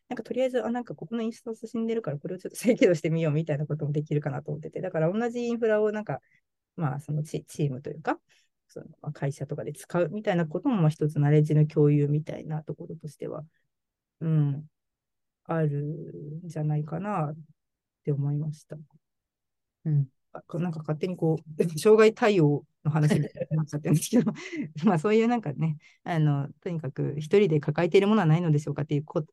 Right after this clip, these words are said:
Speaker 1: 問いに対しては、一人で抱えないようにしましょうねっていう。
Speaker 2: まあ、まあ、企業だったり組織でやってる場合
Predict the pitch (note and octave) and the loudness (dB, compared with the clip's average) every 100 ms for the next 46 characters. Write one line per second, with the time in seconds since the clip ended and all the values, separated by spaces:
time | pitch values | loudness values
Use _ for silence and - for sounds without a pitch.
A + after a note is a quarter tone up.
0 | _ - E3+ F3 F#3 F#3 - C#3+ D3 D3 | _ -4 -4 -2 -2 -2 -2 -2 0 0
1 | C#3 _ _ _ - G#3 F#3 D#3 D#3 E3 | -2 _ _ _ -2 0 2 0 0 2
2 | E3 E3+ F3 F#3+ G3+ F3 D3+ - - E3 | 2 2 0 0 0 2 0 -2 -10 -4
3 | E3 D#3 E3+ C#3+ D3+ - E3 E3 D#3+ E3+ | -2 -2 0 0 0 -2 0 4 4 2
4 | - G#3+ F#3+ G3+ - - A3 D#4+ C4 E3+ | 0 2 2 2 0 0 2 4 4 2
5 | D3 - D#3 D3 D#3+ G#3+ - B3+ E3+ D#3 | -4 -6 -6 -2 -2 -4 -4 0 2 2
6 | D3 D3+ D3 D3+ | 0 2 2 2